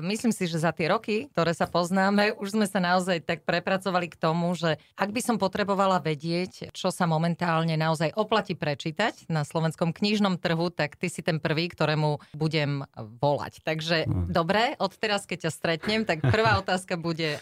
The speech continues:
Speaker 1: ako sa máš, ale ja potom musím ti dať aj tú druhú otázku,
Speaker 2: Hmm.
Speaker 1: lebo na teba sa viem spoľahnúť.
Speaker 2: Áno, mám sa dobre a tento raz nám dáš ty nejaké knižné tipy.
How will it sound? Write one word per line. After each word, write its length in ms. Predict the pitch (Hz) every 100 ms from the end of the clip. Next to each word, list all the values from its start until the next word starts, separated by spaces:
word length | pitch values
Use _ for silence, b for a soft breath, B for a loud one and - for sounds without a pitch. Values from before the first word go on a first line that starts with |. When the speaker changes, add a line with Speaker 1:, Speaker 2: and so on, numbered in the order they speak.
| -
Speaker 1:
ako 220 | 196 -
sa 180 | 180 160
máš, 460 | 143 165 226 - -
ale 320 | 190 190 196
ja 240 | - 196 185
potom 580 | _ 190 190 180 170 135 _ _
musím 320 | 226 233 190
ti 100 | 160
dať 220 | 139 139
aj 80 | 147
tú 80 | 165
druhú 300 | 160 151 127
otázku, 400 | 117 113 - 143
Speaker 2:
Hmm. 80 | 147
Speaker 1:
lebo 160 | 139 156
na 100 | 165 160
teba 160 | 156
sa 160 | 143 147
viem 180 | 170 156
spoľahnúť. 460 | - 135 120 127
Speaker 2:
Áno, 240 | 98 92 90
mám 220 | 98 113
sa 160 | - 101
dobre 560 | 107 117 123 131 135
a 320 | - 98 101 101
tento 340 | - 107 104 113
raz 300 | 104 92 107
nám 240 | 101 98
dáš 320 | 95 95 - -
ty 180 | 120 110
nejaké 460 | 104 104 - 104
knižné 320 | - 104 110 104
tipy. 300 | 101 -